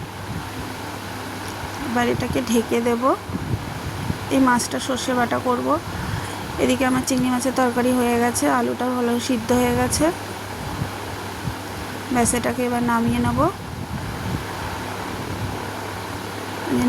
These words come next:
নামিয়ে নিলাম। কড়াইটাকে ধুয়ে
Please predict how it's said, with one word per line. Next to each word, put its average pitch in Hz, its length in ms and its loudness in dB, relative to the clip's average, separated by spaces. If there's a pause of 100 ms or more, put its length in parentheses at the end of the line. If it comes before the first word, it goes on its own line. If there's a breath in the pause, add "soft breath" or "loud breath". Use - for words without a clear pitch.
নামিয়ে 233 360 6
নিলাম। 240 260 4 (4000)
কড়াইটাকে 240 560 2 (120)
ধুয়ে 254 240 4